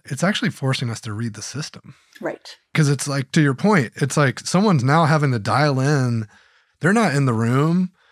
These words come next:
Speaker 1: The thing that caused them to have to dial in was not in the room, but there's all these moving parts. And it even comes back to your early lesson around the folks that were in a stuffy conference room, but trying to cut loose, and the folks <laughs> that, that were out in the,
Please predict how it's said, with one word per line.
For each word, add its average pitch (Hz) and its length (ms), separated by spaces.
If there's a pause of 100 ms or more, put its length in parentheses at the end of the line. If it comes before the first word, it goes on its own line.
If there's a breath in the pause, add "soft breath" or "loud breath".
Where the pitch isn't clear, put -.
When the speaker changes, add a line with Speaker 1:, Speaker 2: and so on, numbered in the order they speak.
(120)
Speaker 1:
The 139 140
thing 196 220
that 160 120
caused 160 380
them 139 180
to 120 80
have 143 260
to 143 80
dial 117 360
in 113 360 (300 soft breath)
was 120 100
not 143 220
in 135 160
the 117 80
room, 117 480 (380 loud breath)
but 135 80
there's 143 160
all 151 180
these 147 180
moving 143 340
parts. 147 280
And 147 120
it 151 220
even 208 160
comes 143 220
back 135 240
to 131 120
your 127 140
early 156 320
lesson 113 640 (300 loud breath)
around 131 600 (1000 soft breath)
the 131 100
folks 147 360
that 131 200
were 127 260
in 139 160
a 131 80
stuffy 139 300
conference 143 340
room, 123 180
but 117 120
trying 123 320
to 113 140
cut 120 240
loose, 120 360
and 117 120
the 117 40
folks - 260
<laughs> - 40
that, - 140
that 135 180
were 143 60
out 135 280
in 135 120
the, 127 160